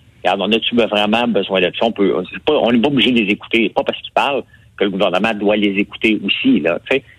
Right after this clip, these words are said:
Ça fait des votes, ça fait des votes, ça fait des votes. Tu sais, à un moment donné, il faut faire qu'un gouvernement accepte. Moi, je vais aller travailler quatre ans, puis après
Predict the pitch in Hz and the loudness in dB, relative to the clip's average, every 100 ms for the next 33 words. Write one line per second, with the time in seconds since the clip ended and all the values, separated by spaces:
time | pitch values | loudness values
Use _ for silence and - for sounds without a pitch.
0 | _ - - 123 113 110 117 131 101 90 | _ -4 -2 0 2 2 0 -2 -4 -2
1 | 107 101 98 127 - 90 98 90 90 127 | 0 0 2 0 -2 -2 0 2 2 0
2 | - - - - _ _ _ - 131 95 | -2 -20 -20 -20 _ _ _ -2 0 0
3 | 107 107 104 127 104 104 139 - - 120 | -2 0 0 0 0 2 2 0 -2 -2
4 | 127 104 101 104 98 107 127 - 175 - | 0 -2 0 0 2 0 0 -2 -2 -2
5 | 107 - - _ _ - - 127 113 120 | -2 -2 -8 _ _ -2 0 2 0 0
6 | 113 107 113 120 104 92 147 - - 127 | 0 2 2 0 -2 -2 -4 -6 -2 2
7 | 120 101 104 | 2 2 -2